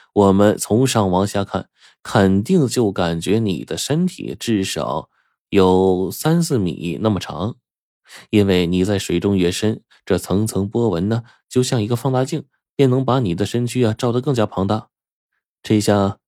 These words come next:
你明白了吗？”原来是这样啊！经过何叔这么一开解，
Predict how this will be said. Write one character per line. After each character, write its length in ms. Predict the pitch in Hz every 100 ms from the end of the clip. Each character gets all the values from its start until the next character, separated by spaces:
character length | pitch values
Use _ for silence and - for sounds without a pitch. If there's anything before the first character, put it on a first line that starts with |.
| _ _ -
你 80 |
明 200 | 90 95
白 80 | 101
了 100 | 98
吗？” 200 | 104 107 _ _ _ _ _ _ _ _ _ _ _ _ _ _ _ _ _ -
原 140 | 113
来 140 | -
是 180 | 180 - -
这 160 | -
样 160 | 135 -
啊！ 340 | 120 - - _ _ _ _ _ _ - -
经 180 | - 240
过 120 | 165
何 240 | 110 104 151
叔 160 | 185
这 100 | 175
么 100 | 101
一 200 | 80 65
开 360 | - - 180 208
解， 300 | - -